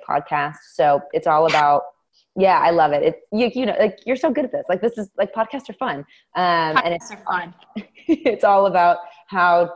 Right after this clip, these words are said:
Speaker 1: to fill your plate. It's very health focused and how to fill your plate up with things you love. That's why it's called The Full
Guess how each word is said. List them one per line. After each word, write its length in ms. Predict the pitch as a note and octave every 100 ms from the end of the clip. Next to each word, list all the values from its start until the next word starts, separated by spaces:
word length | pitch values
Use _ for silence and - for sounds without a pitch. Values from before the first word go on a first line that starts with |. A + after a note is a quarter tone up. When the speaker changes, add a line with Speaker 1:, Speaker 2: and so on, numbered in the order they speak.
| -
Speaker 1:
to 640 | F#3+ F3 E3 E3 D#3+ D#3+ - _ -
fill 100 | G3+
your 120 | F#3+
plate. 220 | F#3+ F3+
It's 220 | F3 F3+ -
very 260 | F#3 G3 F#3
health 180 | F3+ F3
focused 320 | E3+ E3 E3
and 80 | D#3
how 120 | D3
to 100 | D3+ _ -
fill 160 | F3
your 120 | E3
plate 160 | E3 D3+
up 100 | C#3+
with 100 | D3
things 220 | D3 C#3+
you 60 | C3+
love. 220 | D3 C#3+
That's 140 | C#3+ -
why 100 | C3+
it's 100 | -
called 200 | - C3
The 40 | -
Full 200 | C#3